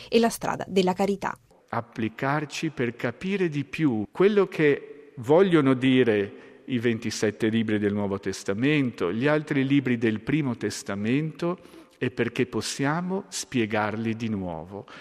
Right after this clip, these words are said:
Speaker 2: attraverso naturalmente la vita della Chiesa, la liturgia, l'omelia,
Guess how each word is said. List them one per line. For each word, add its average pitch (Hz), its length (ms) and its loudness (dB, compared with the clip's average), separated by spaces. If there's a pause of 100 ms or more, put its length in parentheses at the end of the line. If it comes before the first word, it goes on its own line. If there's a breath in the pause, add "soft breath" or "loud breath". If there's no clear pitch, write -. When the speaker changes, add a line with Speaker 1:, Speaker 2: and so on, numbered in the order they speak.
(320 loud breath)
Speaker 2:
attraverso 110 640 0
naturalmente 107 680 -2
la 98 120 -4
vita 113 280 -6
della 101 280 -4
Chiesa, 139 500 2
la 101 120 0
liturgia, 107 800 -2
l'omelia, 110 840 0